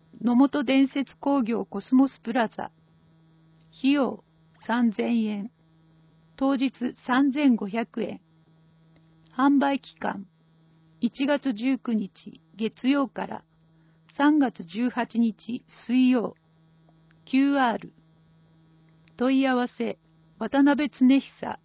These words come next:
電話、零九零九一零二四零五四。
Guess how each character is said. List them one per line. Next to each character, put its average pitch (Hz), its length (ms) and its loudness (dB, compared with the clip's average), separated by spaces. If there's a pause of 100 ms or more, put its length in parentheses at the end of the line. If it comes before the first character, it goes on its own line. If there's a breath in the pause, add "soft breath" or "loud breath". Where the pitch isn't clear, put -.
(600)
電 233 320 2
話、 220 260 -4 (440)
零 277 260 -2 (100)
九 262 340 0
零 214 320 -4 (760)
九 277 300 2
一 240 400 -2
零 220 380 -2
二 220 320 -2 (460)
四 262 380 4
零 254 320 0
五 247 300 0
四。 214 360 -4